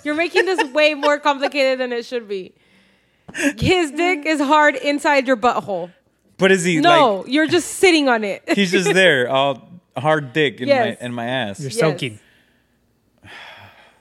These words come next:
Speaker 1: Damn.
Speaker 3: You're just letting it
Speaker 1: Why is
Speaker 3: soak.
Speaker 1: this so complicated for you? <laughs>
Speaker 2: Because there's a lot of variables <laughs> that are in play right now.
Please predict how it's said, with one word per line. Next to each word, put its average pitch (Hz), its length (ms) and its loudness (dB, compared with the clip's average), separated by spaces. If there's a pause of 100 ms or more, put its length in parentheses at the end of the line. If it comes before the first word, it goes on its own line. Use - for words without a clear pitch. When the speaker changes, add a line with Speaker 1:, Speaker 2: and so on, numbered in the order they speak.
(560)
Speaker 1:
Damn. 247 320 -8
Speaker 3:
You're 131 80 -10
just 131 220 -14
letting 139 220 -2
it 131 120 -8
Speaker 1:
Why 330 140 2
is 370 100 0
Speaker 3:
soak. 311 80 -4
Speaker 1:
this 262 80 -6
so 262 120 -2
complicated 277 720 -4
for 220 120 -14
you? 196 340 -14
<laughs> - 60 -20
Speaker 2:
Because 180 420 -2
there's 135 220 -6
a 151 60 0
lot 143 220 2
of 147 100 0
variables 160 800 0
<laughs> 233 60 0
that 214 240 -4
are 180 120 2
in 139 180 -6
play 160 240 -2
right 120 200 -6
now. 98 260 -14